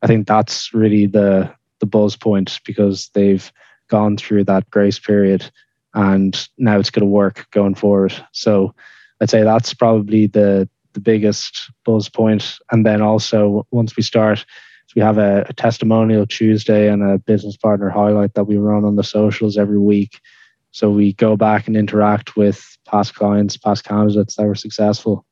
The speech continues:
And we ask them about their experiences through covid interns. And it's always, um, it's always great to hear the positive reviews, 'cause, you know, it's people's lives that you've helped, especially as a recent graduate. I can really relate to the students that have,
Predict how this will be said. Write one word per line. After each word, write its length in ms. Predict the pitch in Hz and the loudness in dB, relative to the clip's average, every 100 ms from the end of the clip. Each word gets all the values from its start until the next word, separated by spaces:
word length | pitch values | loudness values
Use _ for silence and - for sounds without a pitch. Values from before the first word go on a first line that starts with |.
| _ _ _ _ _ - | _ _ _ _ _ -2
And 100 | 110 | 0
we 80 | 110 | 2
ask 240 | 107 - | 0 -2
them 100 | 110 | -2
about 360 | 101 107 104 - | 0 0 0 0
their 460 | 107 101 98 95 _ 117 | 0 2 0 -4 _ -14
experiences 760 | 120 110 107 107 110 104 98 | -4 0 2 2 0 -4 -6
through 120 | - | -6
covid 360 | 107 107 101 104 | -4 -2 0 0
interns. 500 | 104 101 101 98 95 | 0 0 -2 -2 -2
And 100 | 98 | -6
it's 120 | - | -2
always, 520 | 104 104 101 95 - | 0 2 2 0 -4
um, 320 | 101 98 95 92 | -2 0 -2 -6
it's 100 | - | -2
always 200 | 104 101 | -2 0
great 280 | 104 104 - | 0 0 -2
to 120 | 98 | -4
hear 380 | 104 104 104 101 - | 0 2 2 0 -6
the 80 | |
positive 520 | - 101 98 107 98 101 | -4 -2 -2 -4 -4 -6
reviews, 560 | 98 104 104 101 - - _ _ _ - | -4 0 0 0 -6 -14 _ _ _ -8
'cause, 220 | 98 - | -6 -2
you 60 | 101 | 0
know, 120 | 98 | 0
it's 160 | - | -2
people's 460 | - - 113 104 101 | -4 -2 0 0 2
lives 300 | 107 107 104 | 2 2 0
that 220 | 107 - | -2 -2
you've 120 | 107 | -2
helped, 300 | 98 110 113 | 0 0 0
especially 720 | - - 107 - - 107 104 - _ _ _ - | -6 -2 -2 -2 0 0 0 -2 _ _ _ -12
as 120 | 110 | -2
a 40 | 104 | 0
recent 280 | 104 107 101 | 0 -2 0
graduate. 400 | 104 101 104 101 | 0 0 0 0
I 80 | |
can 160 | 104 107 | 0 0
really 200 | 107 101 | 2 2
relate 520 | 101 104 104 104 - - | 2 2 2 0 -6 -8
to 440 | 117 104 101 98 - _ _ _ - | -2 0 0 -2 -10 _ _ _ -6
the 80 | 104 | -4
students 500 | - 104 104 104 - | 0 0 0 -2 -2
that 140 | 104 | 0
have, 200 | 101 | 0